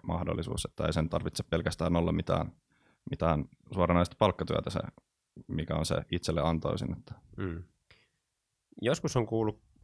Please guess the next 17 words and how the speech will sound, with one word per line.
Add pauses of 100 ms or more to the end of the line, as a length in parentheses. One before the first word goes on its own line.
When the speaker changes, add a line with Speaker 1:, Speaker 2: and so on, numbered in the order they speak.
(260)
Speaker 2:
myös
vähän
tämmöistä
kritiikkiä
siitä,
että, (380)
että
psykologit (1700)
vähän
liian
helposti
menee
liian, (500)
äh, (580)
halvalla (500)
tekemään
asioita,